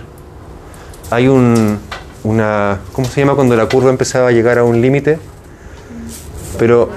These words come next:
se aplanaba la curva, ¿cierto? Se aplanaba la curva, pero no era... No era, eh, no era cien por ciento eficiente. Y en verdad es así, no podemos dilatarnos tanto que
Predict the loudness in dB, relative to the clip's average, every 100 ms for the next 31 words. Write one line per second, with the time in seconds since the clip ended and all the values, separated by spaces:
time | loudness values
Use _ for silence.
0 | -12 -10 -2 0 2 2 2 2 2 0
1 | -4 -4 -6 -6 -4 -8 -6 -8 -2 0
2 | 2 4 2 2 0 0 -2 -4 -20 -20
3 | -20 -20 -6 0 2 4 4 2 0 -2
4 | 0 2 4 4 2 0 2 2 2 2
5 | 0 -2 -8 -20 -20 -20 -20 -20 -20 -4
6 | 0 2 2 0 0 0 0 -2 0 0
7 | -2 -6 -2 0 0 0 0 2 2 0
8 | 0 0 0 -2 0 0 2 2 2 2
9 | 2 2 2 0 -2 -8 -18 -18 -18 -12
10 | 0 0 2 2 0 0 -12 -20 -20 -10
11 | -2 2 2 0